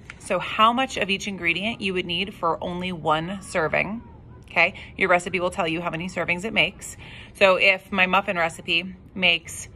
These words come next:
twelve servings, twelve muffins, and I'm finding the unit rate, and it takes one, or sorry, two cups of, um,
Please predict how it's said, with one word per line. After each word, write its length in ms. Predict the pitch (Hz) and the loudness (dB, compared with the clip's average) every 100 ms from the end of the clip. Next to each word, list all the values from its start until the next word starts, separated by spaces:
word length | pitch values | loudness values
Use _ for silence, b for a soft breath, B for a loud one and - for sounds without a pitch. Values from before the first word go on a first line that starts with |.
| B B B - | B B B 0
twelve 580 | - 196 185 185 175 202 | 6 6 6 0 -4 -10
servings, 640 | - 214 196 160 147 190 - | -6 -2 2 2 0 -4 2
twelve 240 | 185 175 | 4 6
muffins, 540 | 190 190 147 156 185 B B B B B - - | 2 0 -4 -6 -12 B B B B B -12 -2
and 100 | 190 | 2
I'm 160 | 175 | 2
finding 220 | 170 175 170 | 4 2 0
the 60 | |
unit 240 | 180 220 175 | 0 0 2
rate, 140 | 156 | 2
and 100 | 165 | 2
it 100 | 165 | -4
takes 140 | 170 170 | -8 -8
one, 460 | 160 185 185 196 | 0 2 2 0
or 120 | 170 | -4
sorry, 220 | 165 160 156 | -2 -2 -2
two 300 | - 233 233 | -2 -2 0
cups 340 | 208 185 - | 0 0 -2
of, 460 | - 185 175 170 165 B B B B - - - - - - - - - - - - - | 2 6 6 2 -4 B B B B -20 -20 -20 -20 -20 -20 -20 -20 -20 -20 -20 -20 -4
um, 580 | 175 165 151 143 - | 2 2 2 -2 -8